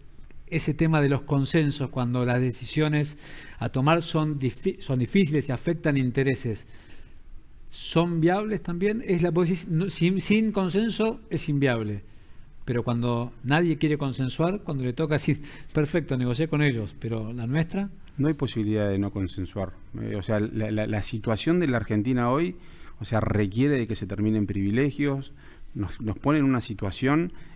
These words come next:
Speaker 2: en donde sí o sí tenemos que sentarnos a, a, a consensuar las, las,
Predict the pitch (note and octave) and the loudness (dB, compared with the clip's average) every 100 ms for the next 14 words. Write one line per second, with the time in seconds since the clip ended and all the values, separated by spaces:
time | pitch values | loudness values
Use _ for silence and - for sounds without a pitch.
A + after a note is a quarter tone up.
0 | - G#2 G#2 G2+ G#2 G2+ - - - - | 0 0 2 2 4 2 -2 -12 -14 -16
1 | - - - F3 E3+ C3 - D#3 - - | -6 -2 0 2 2 2 2 0 0 -8
2 | - - - - A2+ A2+ G#2+ G#2+ G2 A#2 | -16 -18 -8 0 2 4 2 2 4 4
3 | B2+ B2 A#2 - - - - - G2+ G2 | 4 -2 -4 -12 -14 -18 -6 0 2 4
4 | F#2+ F#2 F#2 F#2 F#2+ F#2+ F#2+ A2 G2 G#2 | 2 0 -2 -4 -6 -4 -6 -2 0 2
5 | G2 A#2+ C#3 - - - - - - - | 4 2 2 -4 -12 -14 -14 -16 -16 -16
6 | - G#2+ - D#3 G#2 | -10 -8 -8 -6 -6